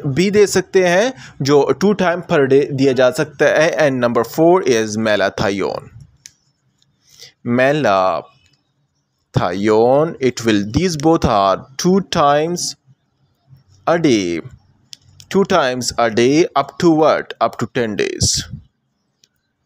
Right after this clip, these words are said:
टेन डेज तक दे सकते हैं। तो यहाँ पर, अ, phthirosis palpebrae में किस कॉम्प्लिकेशन का नाम है? Phthirosis palpebrae एक ऐसी इन्फेक्शन का नाम है जो आईलैशेस को हो रहा है और phthirosis, अ, pubis की वजह से हो रहा है और इसे crab lice भी कहते हैं।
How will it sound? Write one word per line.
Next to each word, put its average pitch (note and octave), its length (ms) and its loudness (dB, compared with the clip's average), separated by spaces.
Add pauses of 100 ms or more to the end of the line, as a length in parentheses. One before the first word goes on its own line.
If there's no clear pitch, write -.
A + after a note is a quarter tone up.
(120)
टेन D3+ 240 0
डेज G#2 260 0
तक F#2+ 80 0
दे F#2 240 -4
सकते - 360 -6
हैं। - 60 -8 (440)
तो F3 60 0
यहाँ E3+ 320 2
पर, G#3+ 600 -2
अ, D3+ 120 4
phthirosis E3+ 440 0
palpebrae F#3+ 260 0
में F3+ 220 2
किस G3 220 -6
कॉम्प्लिकेशन F3 580 -2
का F#3 100 0
नाम C#3+ 200 0
है? F3 40 -10
Phthirosis E3 360 -2
palpebrae D#3+ 560 0
एक F3 160 -2
ऐसी D#3+ 220 2
इन्फेक्शन D3+ 420 -2
का F#3 140 2
नाम D3 220 4
है E3 180 0
जो E3+ 120 2
आईलैशेस C3+ 480 0
को C#3+ 140 0
हो A#2 120 4
रहा C3 100 4
है D#3+ 120 4
और C#3+ 120 0
phthirosis, D3 540 0
अ, A2+ 200 2
pubis D3+ 300 -2
की - 80 -4
वजह B2 160 0
से B2+ 140 -4
हो C#3 140 2
रहा C#3 120 4
है G#2 120 2
और A2+ 80 -2
इसे B2 160 -4
crab C3 220 2
lice B2+ 320 -2
भी F3+ 100 -2
कहते C3+ 320 -2
हैं। C3 260 -4